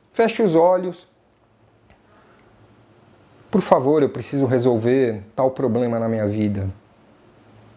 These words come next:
Você poderia me ajudar?" E espere.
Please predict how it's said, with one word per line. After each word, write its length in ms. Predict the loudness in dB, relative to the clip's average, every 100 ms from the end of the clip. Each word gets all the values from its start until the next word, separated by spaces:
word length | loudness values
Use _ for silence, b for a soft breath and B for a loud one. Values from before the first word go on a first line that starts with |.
| -20 -20 -4
Você 140 | 0
poderia 400 | 2 2 2 2
me 80 | 0
ajudar?" 680 | 0 2 2 0 -2 -8 -20 _ _ _ -20 -20 -20 _ _ -20 -6
E 80 | -4
espere. 520 | -4 0 0 0 -6